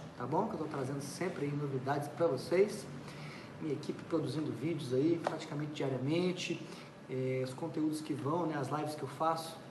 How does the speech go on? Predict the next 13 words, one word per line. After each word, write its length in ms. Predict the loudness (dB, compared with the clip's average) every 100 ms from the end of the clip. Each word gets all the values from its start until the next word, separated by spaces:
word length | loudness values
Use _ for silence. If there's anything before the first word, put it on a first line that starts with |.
| -16 -12
aqui, 440 | -8 -6 -2 -2 -2
também 220 | -2 -2
as 100 | -2
lives 220 | -2 -4 -4
que 80 |
eu 60 | -6
faço 240 | -4 -4
no 60 | -4
Facebook 540 | -4 -4 -4 -4 -4
vêm 140 | -2 -2
pra 160 | -2
cá. 380 | -2 4 4 4 -4 -12 -14 -16 -16 -16 -16 -16 -16 -14 -4
E 640 | 0 4 4 4 4 4